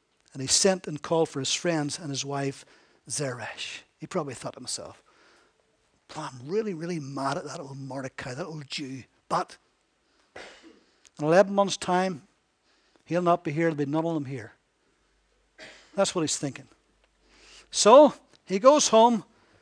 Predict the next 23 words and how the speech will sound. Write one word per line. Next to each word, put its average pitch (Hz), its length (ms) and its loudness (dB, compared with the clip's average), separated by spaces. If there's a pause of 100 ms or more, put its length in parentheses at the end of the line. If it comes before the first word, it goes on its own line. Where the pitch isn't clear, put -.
(100)
to 240 80 -8
his 226 120 -4
wife. 175 500 0 (540)
Then 214 160 8
Haman 277 400 6
told 247 500 10
them 220 400 8
of 240 240 8
his 240 140 0
great 220 260 8
riches, 220 560 2 (280)
the 202 100 6
multitude 262 720 6
of 233 280 8
his 233 140 0
children. 202 540 6 (460)
He 190 100 -2
had 175 220 0
ten 226 320 2
sons, 220 360 4
by 180 220 4
the 160 100 4
way, 160 300 2